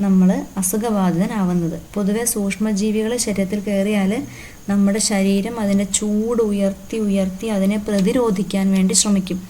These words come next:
ആ പ്രവർത്തനമാണ് പനി എന്നറിയപ്പെടുന്നത്. പനിക്കുമ്പോൾ നമ്മുടെ ശരീരം വല്ലാതെ ചൂടാവുമല്ലോ. അപ്പോൾ സംഭവിക്കുന്നത് എന്താണെന്നറിയാമോ? ഏതൊക്കെയോ സൂക്ഷ്മജീവികൾ നമ്മുടെ ശരീരത്തിൽ കടക്കാൻ ശ്രമിച്ചു.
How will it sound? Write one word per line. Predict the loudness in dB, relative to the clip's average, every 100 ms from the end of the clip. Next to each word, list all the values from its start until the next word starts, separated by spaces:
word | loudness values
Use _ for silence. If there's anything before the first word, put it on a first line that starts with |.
| -16 -16 -16 -10
ആ | -2 2 2 2
പ്രവർത്തനമാണ് | -2 -2 -4 -4 0 2 0 -2 -4 -2
പനി | 0 0
എന്നറിയപ്പെടുന്നത്. | 0 0 2 0 0 0 2 2 0
പനിക്കുമ്പോൾ | 0 0 -2 -6
നമ്മുടെ | -4 -2 -2
ശരീരം | -2 0 0 0
വല്ലാതെ | 0 2 2 0 -2
ചൂടാവുമല്ലോ. | -2 -2 0 0 2 2 0 -4 -14 -20 -20 -12
അപ്പോൾ | -8 -4
സംഭവിക്കുന്നത് | -2 0 0 0 -2 -2
എന്താണെന്നറിയാമോ? | -2 -2 -2 -2 -2 -2 -4 -4
ഏതൊക്കെയോ | -2 0 -2 -2 -2 -2
സൂക്ഷ്മജീവികൾ | -2 -2 -2 -2 0 0 0 0
നമ്മുടെ | 2 2 0
ശരീരത്തിൽ | 0 0 2 0 -2 -2
കടക്കാൻ | -4 -4 -4 -2
ശ്രമിച്ചു. | 0 0 2 2